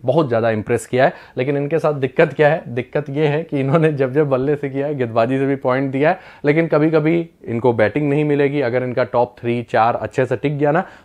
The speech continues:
तो फिर ऊपर हिटर प्रमोट हो जाएंगे, तो ये दिक्कत है इनके साथ। और दूसरा, बॉलिंग का कोई सीओटी नहीं है, तो स्मॉल लीग में बहुत रिस्की पिक होंगे, लेकिन as a trump card ग्रैंड लीग में ट्राई कर लीजिएगा। अगर इनका ऊपर का विकेट जल्दी गिरा, क्योंकि जिस हिटिंग मोड में रहते हैं,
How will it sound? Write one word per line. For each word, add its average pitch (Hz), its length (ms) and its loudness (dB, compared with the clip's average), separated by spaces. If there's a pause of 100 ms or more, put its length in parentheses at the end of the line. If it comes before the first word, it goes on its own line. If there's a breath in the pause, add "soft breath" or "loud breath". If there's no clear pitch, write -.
तो 165 60 0
फिर 180 260 2
ऊपर 170 240 0
हिटर 131 380 -4
प्रमोट 104 400 -6
हो 104 80 -6
जाएंगे, 95 300 -6
तो 92 120 -10
ये 127 180 2
दिक्कत 165 340 0
है 160 120 0
इनके 160 160 0
साथ। - 460 -2
और 135 60 0
दूसरा, 147 280 -2
बॉलिंग 135 320 -2
का 147 80 -4
कोई 123 220 -4
सीओटी 101 340 -4
नहीं 98 120 -10
है, 101 60 -8
तो 120 100 -6
स्मॉल 151 300 -2
लीग 180 100 -2
में 165 160 -2
बहुत 147 240 0
रिस्की 160 280 0
पिक 160 220 -2
होंगे, 170 260 2 (280 loud breath)
लेकिन 139 200 0
as 151 160 2
a 180 120 0 (140)
trump 175 200 2
card 175 180 0
ग्रैंड 143 400 0
लीग 165 120 -2
में 165 120 2
ट्राई 143 260 0
कर 180 160 2
लीजिएगा। 156 400 0
अगर 143 180 0
इनका 143 380 2
ऊपर 131 360 0
का 135 100 0
विकेट 127 240 -2
जल्दी 127 300 -2
गिरा, 131 200 -2
क्योंकि 127 260 -2
जिस 127 220 -2
हिटिंग 131 260 -4
मोड 131 140 -4
में 135 120 0
रहते 131 220 2
हैं, 165 100 0